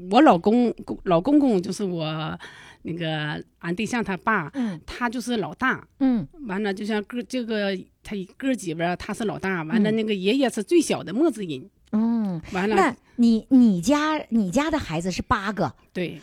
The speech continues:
Speaker 2: 八个也不少啊，是吧？
Speaker 1: 嗯，嗯。
Speaker 2: 你是老几啊？
Speaker 1: 我是男女排老七，女的排老三。
Speaker 2: 哦，男女排老七，你就倒数第二呗。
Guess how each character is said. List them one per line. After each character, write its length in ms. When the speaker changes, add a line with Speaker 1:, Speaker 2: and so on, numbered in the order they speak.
Speaker 2:
八 220
个 80
也 140
不 120
少 260
啊， 260
是 160
吧？ 120
Speaker 1:
嗯， 140
嗯。 360
Speaker 2:
你 140
是 120
老 160
几 220
啊？ 180
Speaker 1:
我 120
是 360
男 220
女 80
排 160
老 160
七， 300
女 180
的 120
排 180
老 160
三。 420
Speaker 2:
哦， 600
男 260
女 120
排 200
老 140
七， 180
你 100
就 100
倒 180
数 80
第 140
二 180
呗。 240